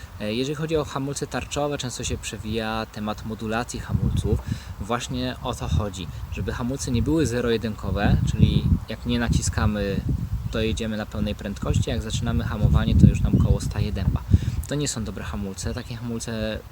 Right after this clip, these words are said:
nie mają żadnej modulacji, czyli nie możemy sterować momentem blokady koła. A w modulacji chodzi o to,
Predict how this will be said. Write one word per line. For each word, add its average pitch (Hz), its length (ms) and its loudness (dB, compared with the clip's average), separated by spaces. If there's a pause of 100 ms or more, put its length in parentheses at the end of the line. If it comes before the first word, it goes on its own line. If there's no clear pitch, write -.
(260)
nie 127 100 -4
mają 113 280 -2
żadnej 117 220 -4
modulacji, 113 520 -2
czyli 117 140 -6
nie 110 80 -2
możemy 117 300 -4
sterować 107 600 -4 (340)
momentem 127 420 -2
blokady 104 360 -6
koła. 92 320 -6 (500)
A 110 80 -6
w 98 60 -8
modulacji 107 520 -4
chodzi 113 300 -8
o - 60 -14
to, - 300 -4